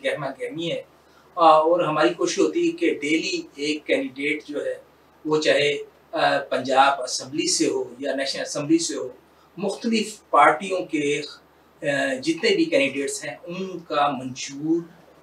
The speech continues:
और उनके हवाले से लोगों का क्या कहना है, वो आपके सामने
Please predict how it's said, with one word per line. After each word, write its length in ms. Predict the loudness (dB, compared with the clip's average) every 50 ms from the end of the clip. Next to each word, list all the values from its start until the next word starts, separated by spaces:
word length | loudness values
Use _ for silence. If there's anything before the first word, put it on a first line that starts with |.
| _ 2 6
और 260 | 8 8 8 6 2 -2
उनके 260 | -2 0 4 4 4
हवाले 400 | 4 4 2 2 4 4 4 2
से 240 | 0 0 -8 -14 -18 _ _ _ -20 -20 _ _ -8 2
लोगों 340 | 4 4 4 4 2 0 2
का 120 | 4 2
क्या 300 | 2 2 2 2 4 4
कहना 360 | 4 4 2 2 2 0 -6
है, 220 | -8 -8 -10 -14 -16 _ _ _ _ _ 2
वो 80 | 8 8
आपके 220 | 8 8 6 2
सामने 440 | -2 -2 -2 -2 -2 -2 -6 -8 -8